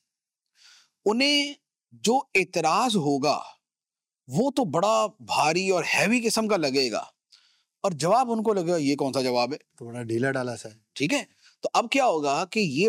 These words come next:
Speaker 1: بندہ گیا اس field میں، لیکن اس کی اپنی طبیعت جو ہے وہ ٹیڑھی ہے، اپنی طبیعت کے اندر کجی ہے، اپنی طبیعت کے اندر problem ہے، اس کی وجہ سے اندیشہ ہے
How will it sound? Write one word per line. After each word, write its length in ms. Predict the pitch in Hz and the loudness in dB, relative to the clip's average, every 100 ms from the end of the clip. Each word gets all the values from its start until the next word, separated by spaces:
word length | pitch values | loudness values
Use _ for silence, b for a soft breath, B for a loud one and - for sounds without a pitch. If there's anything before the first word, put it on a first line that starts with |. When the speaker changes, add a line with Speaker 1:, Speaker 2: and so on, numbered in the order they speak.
| 165 | 2
Speaker 1:
بندہ 320 | 135 127 156 151 | -2 2 0 0
گیا 180 | 120 160 190 | 0 0 0
اس 200 | 190 - | -2 0
field 340 | 254 277 196 | 0 2 0
میں، 140 | 127 82 _ _ - | -2 -6 _ _ -6
لیکن 360 | 117 139 185 160 | -2 0 0 -2
اس 140 | - | -4
کی 180 | 202 208 - | -4 -6 -2
اپنی 420 | 156 160 190 208 208 - | -4 -4 -4 -4 -4 -6
طبیعت 420 | 123 135 190 208 | -4 -2 0 0
جو 140 | 143 123 | -2 -2
ہے 220 | 123 160 123 | -2 -2 -2
وہ 220 | 135 165 - | -2 -2 -2
ٹیڑھی 340 | 131 127 143 | 0 0 -2
ہے، 80 | 143 - _ B B B | -4 -10 _ B B B
اپنی 300 | 147 165 180 | -4 -2 -6
طبیعت 440 | - 127 135 165 165 | -4 -2 -2 -2 -2
کے 120 | 139 | -4
اندر 240 | 131 156 | -2 -6
کجی 380 | - 127 - 139 151 | -4 -6 -4 -4 -6
ہے، 100 | 185 _ _ | -10 _ _
اپنی 280 | 143 165 170 147 | -6 -2 -6 -4
طبیعت 400 | 127 123 160 170 | -4 -2 -2 -2
کے 100 | 151 | -4
اندر 220 | 135 160 | -4 -6
problem 480 | 156 117 98 123 151 | -4 -4 -2 -2 0
ہے، 160 | 143 202 B B B | -2 -4 B B B
اس 140 | 147 - | -6 -4
کی 100 | 240 | -2
وجہ 260 | 165 135 143 | -2 -2 -4
سے 180 | - 175 | -4 -4
اندیشہ 520 | 135 117 135 147 180 123 | -4 0 2 4 2 2
ہے 280 | 113 127 | 0 -2